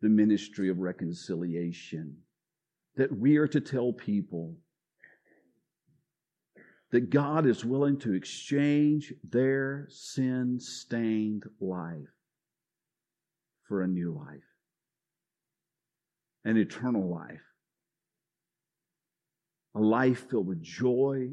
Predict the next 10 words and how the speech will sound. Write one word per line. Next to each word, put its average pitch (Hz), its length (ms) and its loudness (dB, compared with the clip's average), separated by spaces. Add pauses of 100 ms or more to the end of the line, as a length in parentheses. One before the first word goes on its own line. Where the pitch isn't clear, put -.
(160)
and 170 140 -6
hope 127 580 2 (320)
and - 220 -10
peace - 640 -4 (220)
and 95 260 -4
love 123 500 -2 (220)
and 98 220 -6
grace 120 640 -2 (240)
and 92 280 -2
mercy 104 600 -2